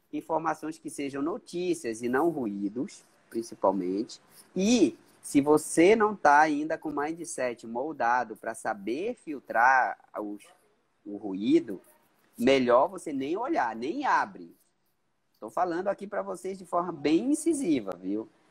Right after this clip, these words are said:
Nem abre, porque você... E assim, gente, nossa mente tá programada pra agir, pessoal. Na hora que você vê o negócio, imediatamente você quer agir.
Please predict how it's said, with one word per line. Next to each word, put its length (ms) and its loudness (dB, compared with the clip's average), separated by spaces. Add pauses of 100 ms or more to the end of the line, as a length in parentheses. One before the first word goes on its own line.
(140)
Nem 300 4
abre, 240 4
porque 260 -8
você... 260 -8 (300)
E 100 6
assim, 280 6
gente, 260 0 (240)
nossa 320 6
mente 320 -2
tá 120 -2
programada 580 -2
pra 200 0
agir, 420 -12
pessoal. 420 -20
Na 100 -6
hora 160 0
que 80 -20
você 240 -10
vê 160 -4
o 60 0
negócio, 480 -4
imediatamente 680 -6
você 240 -14
quer 160 -6
agir. 320 -8